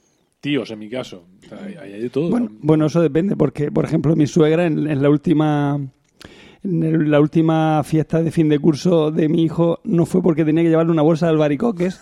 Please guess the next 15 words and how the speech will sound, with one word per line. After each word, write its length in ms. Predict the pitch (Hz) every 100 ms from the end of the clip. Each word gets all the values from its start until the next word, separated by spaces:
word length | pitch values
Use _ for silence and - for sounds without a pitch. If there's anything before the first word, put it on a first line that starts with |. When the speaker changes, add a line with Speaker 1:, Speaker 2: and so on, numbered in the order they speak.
| -
Speaker 2:
a 80 | 170
una 180 | 180 160
amiga. 320 | 160 185 143
<laughs> 40 | - - - - - - - -
Esa 140 | - 202
fue 180 | - 156
la 80 |
excusa. 540 | 123 - 202 165 156 - - -
Nos 160 | - 165
quedamos 380 | 175 165 208 202
un 80 | 160
poco 240 | 180 160
Speaker 1:
No 60 | 160
Speaker 2:
como 120 |
Speaker 1:
es 60 | 165